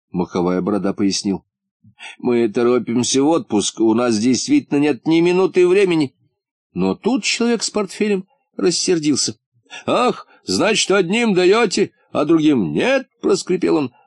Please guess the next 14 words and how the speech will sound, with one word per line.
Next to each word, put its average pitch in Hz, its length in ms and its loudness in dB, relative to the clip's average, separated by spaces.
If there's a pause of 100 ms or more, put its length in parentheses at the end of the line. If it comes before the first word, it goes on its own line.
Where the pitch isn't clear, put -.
(100)
"Напрасно 196 840 0
вы 214 40 -2
так 208 240 -4
по-разному 214 680 2
относитесь 208 680 -2
к - 60 -6
людям. 190 400 2 (220)
Я 156 300 2
такой 208 500 2
же 226 180 0
гражданин, 233 640 0
как 233 260 0
и 240 100 0
юноша, 220 580 0